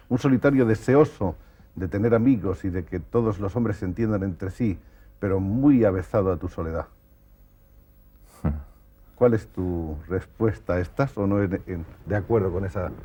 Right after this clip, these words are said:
Speaker 2: Sí.
Speaker 1: teoría? ¿Sí?
Speaker 2: Sí, mira, sí. Me da un poco de tristeza tener que contestarla porque evidentemente hay un... Yo sé que hay una especie de desgarramiento en mí. Eh, yo soy por naturaleza solitario. Me siento, me siento bien solo.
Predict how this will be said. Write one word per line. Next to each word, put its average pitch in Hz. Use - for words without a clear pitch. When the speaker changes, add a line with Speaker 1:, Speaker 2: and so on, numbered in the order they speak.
Speaker 2:
Sí. 85
Speaker 1:
teoría? 87
¿Sí? 117
Speaker 2:
Sí, 101
mira, 90
sí. 90
Me 87
da 101
un 110
poco 107
de 92
tristeza 92
tener 82
que -
contestarla 87
porque 87
evidentemente 107
hay 104
un... 82
Yo 95
sé 139
que 110
hay 92
una 90
especie -
de 87
desgarramiento 90
en 82
mí. 82
Eh, 85
yo 98
soy 117
por 98
naturaleza 82
solitario. 80
Me -
siento, 90
me 87
siento 110
bien 107
solo. 85